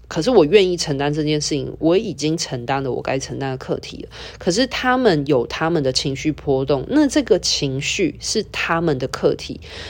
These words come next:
他们应该要去思考为什么他的小孩不做医生，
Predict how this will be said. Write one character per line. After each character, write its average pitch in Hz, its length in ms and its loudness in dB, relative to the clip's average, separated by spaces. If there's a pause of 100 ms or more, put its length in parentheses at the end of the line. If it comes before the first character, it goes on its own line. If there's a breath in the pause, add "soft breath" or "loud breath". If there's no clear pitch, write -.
(260 loud breath)
他 359 140 6
们 339 120 8
应 285 80 2
该 285 100 6
要 285 140 8
去 285 140 2
思 214 220 0
考 165 220 2
为 233 260 8
什 151 240 0
么 127 360 -4 (1200)
他 269 200 4
的 262 120 6
小 127 320 2
孩 120 480 -6 (160)
不 151 120 0
做 165 500 6
医 165 240 -2
生， 139 560 0